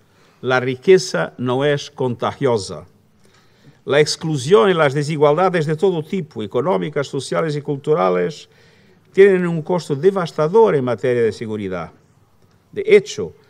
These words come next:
el aumento de desigualdades es un factor de la creciente inestabilidad,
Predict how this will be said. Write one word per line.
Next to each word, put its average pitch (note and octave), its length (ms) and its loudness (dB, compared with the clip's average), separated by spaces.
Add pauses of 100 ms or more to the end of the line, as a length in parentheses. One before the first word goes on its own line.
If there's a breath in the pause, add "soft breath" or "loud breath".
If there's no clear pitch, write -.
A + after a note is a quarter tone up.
(360 soft breath)
el C3 140 2
aumento F#3 380 2
de E3+ 100 -6
desigualdades D#3 720 0
es D3+ 60 -6
un D#3+ 180 -2
factor F3+ 420 0
de F3 80 -4
la D3 120 -4
creciente E3+ 600 -6
inestabilidad, A2+ 880 -4